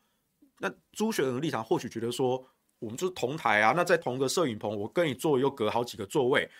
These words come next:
那我这边讲个三分钟、五分钟，然后之后到下节目就各奔东西，我没有主动靠近你，我没有在骚扰你。哦，或许朱学恒是这样想的。那今天主持人，哦，问朱学恒说：“哎，你对这些性骚扰事件怎么看？”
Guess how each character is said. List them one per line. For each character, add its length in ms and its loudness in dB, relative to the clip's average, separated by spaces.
那 80 4
我 80 6
这 100 2
边 160 0
讲 140 -2
个 60 -6
三 160 -4
分 100 -6
钟、 100 -2
五 120 -10
分 180 -6
钟， 160 0
然 100 -4
后 80 -2
之 120 -4
后 80 0
到 100 -2
下 160 0
节 160 -6
目 100 -6
就 80 -4
各 200 -2
奔 180 -6
东 180 -6
西， 300 -8
我 160 -6
没 120 -2
有 100 0
主 120 -12
动 160 -8
靠 200 -4
近 180 -10
你， 60 -14
我 80 -16
没 100 -14
有 80 -12
在 100 -12
骚 260 -12
扰 60 -18
你。 140 -20
哦， 120 -12
或 280 4
许 180 -6
朱 180 -8
学 140 -10
恒 100 -12
是 120 -18
这 100 -10
样 100 -8
想 160 -10
的。 100 -12
那 80 4
今 140 4
天 100 6
主 140 -2
持 160 2
人， 220 8
哦， 240 6
问 160 6
朱 100 0
学 160 2
恒 220 4
说 180 6
：“哎， 160 8
你 80 2
对 140 4
这 100 0
些 60 4
性 160 0
骚 100 8
扰 60 8
事 100 -2
件 140 0
怎 80 -2
么 80 -6
看？” 160 6